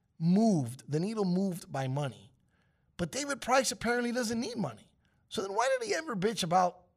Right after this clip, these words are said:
what was going on with the salaries that were gonna be prorated based on the schedule that they had set? And you're either gonna play or you're not gonna play. It's very simple.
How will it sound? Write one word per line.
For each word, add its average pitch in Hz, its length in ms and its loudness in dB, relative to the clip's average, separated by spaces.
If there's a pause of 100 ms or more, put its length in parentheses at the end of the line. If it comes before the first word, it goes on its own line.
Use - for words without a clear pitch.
(140)
what 196 140 -6
was 190 140 -4
going 190 300 2
on 151 420 2 (220)
with 156 160 -2
the 151 80 -4
salaries 180 480 2
that 147 120 0
were 139 120 -2
gonna 147 140 0
be 135 120 -2
prorated 170 680 0
based 156 320 -6
on 147 160 -2
the 123 140 -10
schedule 185 760 -4
that 160 120 -2
they 170 100 -6
had 143 160 -6
set? 226 440 2
And 147 120 -6 (800)
you're - 200 -18
either 262 180 0
gonna 202 200 2
play 285 260 -2
or 285 80 0
you're 196 80 2
not 175 240 4
gonna 120 160 0
play. - 200 -14 (160)
It's 170 160 -4
very 269 300 2
simple. 165 460 0